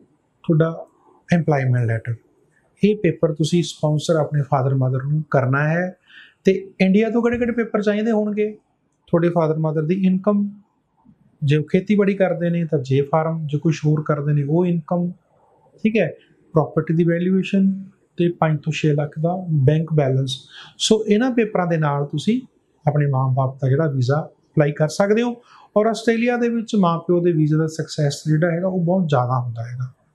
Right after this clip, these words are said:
ਵਧੀਆ success rate ਹੁੰਦਾ ਹੈ। ਸੋ ਇੱਕ ਮੌਕਾ ਆ ਰਿਹਾ, ਤੁਸੀਂ ਆਪਦੇ ਮਾਂ ਪਿਓ ਦਾ ਜਿਹੜਾ ਆਸਟ੍ਰੇਲੀਆ ਦਾ ਵੀਜ਼ਾ ਅਪਲਾਈ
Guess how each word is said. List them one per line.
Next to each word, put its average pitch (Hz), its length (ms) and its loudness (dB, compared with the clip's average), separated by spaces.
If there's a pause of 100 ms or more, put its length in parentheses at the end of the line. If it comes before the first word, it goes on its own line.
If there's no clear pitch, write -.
(540)
ਵਧੀਆ 226 280 4
success 170 500 -2
rate 156 140 -2
ਹੁੰਦਾ 147 240 0
ਹੈ। 196 140 -2 (320)
ਸੋ - 180 0
ਇੱਕ 190 160 0
ਮੌਕਾ 147 340 4
ਆ 170 160 0
ਰਿਹਾ, 190 160 2
ਤੁਸੀਂ 185 280 -2
ਆਪਦੇ 151 440 -2 (480)
ਮਾਂ 147 340 4
ਪਿਓ 147 240 2
ਦਾ 135 120 0
ਜਿਹੜਾ 135 200 0 (320)
ਆਸਟ੍ਰੇਲੀਆ 170 560 2
ਦਾ 143 100 -2
ਵੀਜ਼ਾ 127 420 -2 (320)
ਅਪਲਾਈ 139 540 2